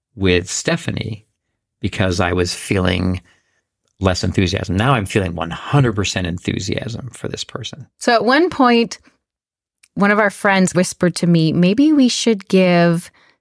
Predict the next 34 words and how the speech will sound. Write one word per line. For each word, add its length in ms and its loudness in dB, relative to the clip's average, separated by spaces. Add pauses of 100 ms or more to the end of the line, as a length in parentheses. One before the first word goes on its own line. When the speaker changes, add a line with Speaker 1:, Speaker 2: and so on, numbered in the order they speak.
(380)
Speaker 2:
this 300 -2
woman 320 4
and 140 2
her 120 -2
partner 480 -2
a 100 0
little 260 0
time 360 -2
alone." 600 0
So 160 2
Speaker 1:
Right. 100 0
Speaker 2:
I 40 -4
whispered 460 -2
to 160 -6
you, 380 2 (320)
"We 100 2
should 200 2
give 180 2
them 340 2
some 220 -2
time. 580 2 (360)
I 40 -4
think 200 0
he 100 -4
might 200 0
be 80 2
having 360 0
a 60 2
bit 180 0
of 120 -2
a 240 -2 (160)
struggle 360 0
right 200 -4
now." 200 -8